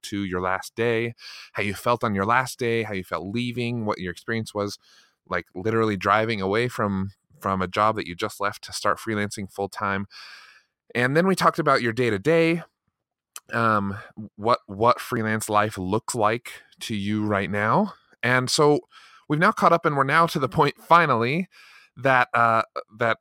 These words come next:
that we wanted to be at all along, which is now we wanna document week to week what happens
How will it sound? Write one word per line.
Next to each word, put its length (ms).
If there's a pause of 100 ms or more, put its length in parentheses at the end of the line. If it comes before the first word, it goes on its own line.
that 160
we 80
wanted 280
to 100
be 100
at 80
all 220
along, 220
which 200
is 220 (320)
now 140
we 100
wanna 180
document 600
week 240
to 100
week 460 (200)
what 320
happens 760